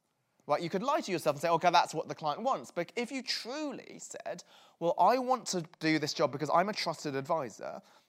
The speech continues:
that involves telling people not what they want to hear. Go back to the study group, you might tell somebody, "You're not pulling your weight on this project, you're arriving late to all the group meetings." So it might be cases in which you tell the client, "Actually, do not, um,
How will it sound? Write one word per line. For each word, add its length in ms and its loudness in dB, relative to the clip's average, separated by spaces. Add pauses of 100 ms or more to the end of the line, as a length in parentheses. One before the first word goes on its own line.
(280)
that 220 6
involves 520 0
telling 300 -2
people 400 -4
not 340 0
what 140 -4
they 100 -4
want 220 -8
to 80 -16
hear. 300 -18 (160)
Go 160 6
back 160 8
to 80 -6
the 100 -4
study 320 -2
group, 320 -2 (160)
you 140 0
might 200 4
tell 200 4
somebody, 280 -2
"You're 160 0
not 360 0
pulling 200 -4
your 160 -2
weight 220 0
on 80 -8
this 140 -10
project, 540 -2 (200)
you're 180 6
arriving 380 8
late 300 4
to 100 -6
all 220 -2
the 100 -10
group 240 -6
meetings." 480 -12 (180)
So 140 -2
it 60 2
might 320 -2
be 280 -10
cases 360 -8
in 60 -6
which 140 -8
you 60 -8
tell 200 -4
the 80 -8
client, 280 -6
"Actually, 500 -2 (420)
do 180 2
not, 400 4 (320)
um, 260 2